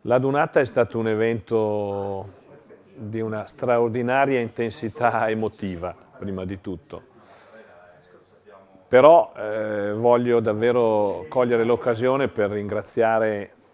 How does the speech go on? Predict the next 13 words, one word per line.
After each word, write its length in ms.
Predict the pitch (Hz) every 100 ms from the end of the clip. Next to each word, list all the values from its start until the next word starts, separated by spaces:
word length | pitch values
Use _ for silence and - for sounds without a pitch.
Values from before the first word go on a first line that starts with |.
| _ _ _
tutti 320 | - 165 - 139
coloro 400 | 135 123 143 135
che 140 | 110
hanno 180 | 101 101
reso 240 | 104 107
possibile 640 | 92 101 - 135 117 104 95
questo 300 | 98 - 95
evento 420 | 95 98 92 92
così 380 | 98 98 107 98
bello 400 | 113 143 156 120
e 60 |
così 760 | - 107 101 98 95 98 90 90
straordinario. 920 | - 101 101 92 98 92 80 87